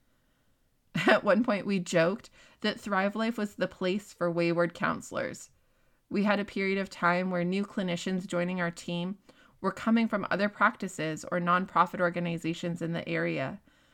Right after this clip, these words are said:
feeling battered and bruised from their experiences with those systems.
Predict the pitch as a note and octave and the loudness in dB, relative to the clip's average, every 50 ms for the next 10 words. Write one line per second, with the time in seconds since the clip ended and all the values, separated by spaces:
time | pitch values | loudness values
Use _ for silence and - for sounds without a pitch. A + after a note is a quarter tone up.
0 | _ _ _ _ - G3 F#3+ F#3+ F#3+ F#3 F3 - - E3+ D#3+ F3 F3+ G3 G3 G3 | _ _ _ _ 0 0 2 2 2 0 -2 -2 0 2 4 4 4 2 0 -2
1 | G3 F#3+ - - F3+ F#3 F3+ E3+ F3 F3 F3 F3 F3+ G3 G3 - - F3+ F3 F3 | -2 -2 -2 0 0 -2 -2 -2 -2 0 0 0 0 0 -2 -6 -8 -6 -4 -2
2 | F3 E3+ E3 - - - - E3+ E3+ E3+ E3+ E3+ E3 - D3 D3+ - - D#3+ - | -2 -2 -2 -4 -6 -6 -4 -2 -2 0 0 -2 -4 -4 -6 -8 -8 -8 -10 -8
3 | - D3+ D#3 - - - F#3+ - - - - - F3 E3+ G3 - - | -6 -8 -8 -8 -8 -8 -10 -8 -6 -6 -6 -6 -6 -6 -10 -12 -16